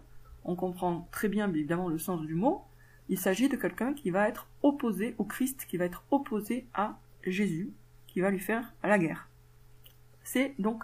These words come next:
l'antichrist. Euh, dans la traduction islamique, on parle de Dajjal, et, euh, ça a l'air vraiment d'être la même personne, pour le coup. Donc là, a priori, il n'y a pas trop de doute qu'il s'agit bien du même être,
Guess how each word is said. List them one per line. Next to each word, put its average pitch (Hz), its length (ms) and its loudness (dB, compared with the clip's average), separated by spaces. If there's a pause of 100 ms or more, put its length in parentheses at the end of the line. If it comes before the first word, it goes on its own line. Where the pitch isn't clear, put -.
(120)
l'antichrist. 180 840 -2 (1600)
Euh, 185 120 6
dans 208 140 8
la 220 60 6
traduction 208 400 0
islamique, 202 500 2
on 185 160 -2
parle 185 360 4
de 147 180 -4 (120)
Dajjal, 185 600 4 (160)
et, 170 240 2
euh, 147 580 0 (460)
ça 175 240 -2
a - 20 0
l'air 226 160 4
vraiment 214 240 2
d'être 208 260 0
la 185 80 4
même 220 200 2
personne, 165 480 -2
pour 165 120 0
le 160 60 2
coup. - 140 -10 (1040)
Donc 190 160 -6
là, 240 80 6
a 240 60 4
priori, 214 260 0
il 247 40 0
n'y 175 40 0
a 165 40 -4
pas 185 120 0
trop 180 160 -4
de 196 120 4
doute 262 260 0
qu'il - 100 -10
s'agit 196 280 0
bien 220 280 0
du 208 160 2
même 214 320 4
être, - 380 -2